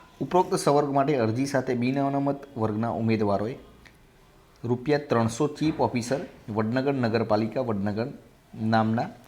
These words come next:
ડિમાન્ડ ડ્રાફ્ટથી કે પોસ્ટલ ઓર્ડરથી મોકલવાની રહેશે. અનામત વર્ગના ઉમેદવારે કોઈ ફી ભરવાની રહેશે નહીં, પરંતુ અરજી સાથે પછાત વર્ગ, અનુસૂચિત જાતિ કે જનજાતિ અંગે સક્ષમ અધિકારી દ્વારા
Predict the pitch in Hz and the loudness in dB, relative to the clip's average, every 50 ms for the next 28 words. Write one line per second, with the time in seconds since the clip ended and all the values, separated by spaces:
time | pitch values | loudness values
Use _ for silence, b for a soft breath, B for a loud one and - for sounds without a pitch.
0 | - - 110 107 110 107 113 113 117 135 147 135 113 107 104 113 113 - - - | -10 -6 -2 0 2 2 4 4 2 2 0 0 2 4 4 4 4 2 -2 -8
1 | 120 - 151 - - 117 110 - - - 131 120 110 104 104 104 104 98 - - | -6 -6 -8 -6 -4 -4 -4 -4 -2 0 0 2 2 2 2 0 -2 -4 -4 -4
2 | 104 104 98 95 - - 101 98 95 90 98 127 160 - - 110 95 85 - - | -2 -2 -4 -4 -2 -2 -2 -2 -2 -4 -4 -6 -10 -10 -8 -6 -6 -6 -6 -8
3 | - 53 - B B B B B B B B B 110 123 139 151 147 156 151 147 | -12 -12 -12 B B B B B B B B B 0 2 2 2 2 2 0 0
4 | 147 151 151 143 143 139 139 139 135 135 131 - 127 123 127 - - 123 113 120 | 0 0 0 0 0 2 2 2 0 0 0 0 2 2 2 2 0 -2 0 0
5 | 117 117 117 120 113 113 113 110 110 - 117 110 113 127 156 156 - - 110 113 | 0 0 0 0 0 0 0 0 -2 -2 -4 -6 -6 -6 -10 -12 -8 -6 -4 -4
6 | 117 117 127 120 120 113 117 135 147 143 - 127 120 - 131 127 - - 104 - | -2 0 2 2 2 2 0 -2 -4 -2 -2 -2 -2 -2 -4 -6 -4 -6 -4 0
7 | - 135 135 - 117 120 123 120 - 85 107 110 107 - 117 110 120 117 113 117 | 0 0 0 0 -2 -4 -4 -4 -4 -4 -2 -2 -2 -2 -4 -6 -4 -4 -2 0
8 | 113 110 113 - - - 110 101 - 110 104 110 110 113 107 110 - 117 110 104 | -2 -2 -2 -4 -6 -6 -6 -4 -4 -2 -2 0 0 0 0 0 -2 -4 -4 -2
9 | 101 98 104 104 - - 110 - - - 127 120 107 98 101 - 104 101 101 101 | -2 -2 -2 -4 -4 -8 -10 -10 -8 -6 -4 -4 -2 -4 -4 -2 -2 -2 -2 -4
10 | 107 107 120 143 | -4 -6 -6 -8